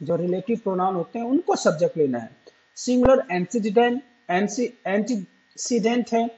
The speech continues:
then we'll take singular verb। And if it is plural antecedent, then we'll take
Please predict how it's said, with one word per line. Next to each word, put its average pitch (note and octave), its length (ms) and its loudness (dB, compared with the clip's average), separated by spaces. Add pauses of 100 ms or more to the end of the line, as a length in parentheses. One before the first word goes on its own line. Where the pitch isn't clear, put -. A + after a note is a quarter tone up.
then F3 220 2
we'll G#3 220 0
take A3+ 160 4
singular A#3 440 4
verb। B2+ 200 0 (480)
And G3+ 320 2
if A3+ 140 0 (220)
it G#3 80 0
is A#3 120 0 (200)
plural A#3+ 400 6 (400)
antecedent, A3+ 760 4 (320)
then F#3 260 4
we'll G3 200 -4 (100)
take G3+ 220 4